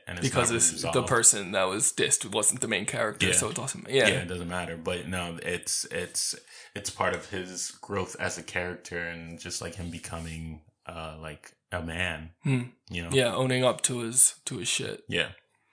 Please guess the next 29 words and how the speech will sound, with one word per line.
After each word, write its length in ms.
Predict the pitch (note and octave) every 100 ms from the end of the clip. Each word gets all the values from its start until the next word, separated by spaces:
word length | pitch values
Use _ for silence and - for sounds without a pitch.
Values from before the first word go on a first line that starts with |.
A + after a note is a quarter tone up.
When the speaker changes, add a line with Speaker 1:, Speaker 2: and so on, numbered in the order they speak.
| _ - - - _ _ _ -
Speaker 2:
Uh, 260 | C3 B2+ B2+
meanwhile, 380 | D#3 G#3 E3 C#3
back 240 | C#3 C3+
in 80 | A#2+
town, 640 | C3+ D3+ B2+ A#2+ C3 C3+ _ _
there's 240 | F3+ G3+ G#3+
a 100 | A#3
stampede! 1080 | - B3 B3 A#3+ C#4+ C#4+ D4 C#4+ C4+ A3 D3
Speaker 1:
Yeah. 1120 | G3 - - - G#3 - A3 - F#3+ - G#3+ -
Speaker 2:
<laughs> 40 | - - - - - - - -
Uh, 220 | C3+ B2+ C3
Peter's 400 | - G#3 F#3 C#3+
hiding 320 | C#3 C3 C3 B2
in 60 |
a 60 | A2+
car. 460 | - A2+ A2 C#3+ - _ _ -
Speaker 1:
Mm-hmm. 280 | G2+ G2 G2 - _ _ _ _ _ _ -
Speaker 2:
And 260 | C3+ C3 A#2
it 440 | G2+ - D#3+ F3 D#3 - G3
really 260 | C4 A#3
looks 200 | E3 D3
like 100 | B2+
it 60 | A#2
should 180 | - A2+
have 80 |
gotten 320 | A2+ A#2+ G#2 A#2+
him. 180 | A2+
Like, 200 | A2+ A2+
elephants 440 | D#3+ F3 E3+ D#3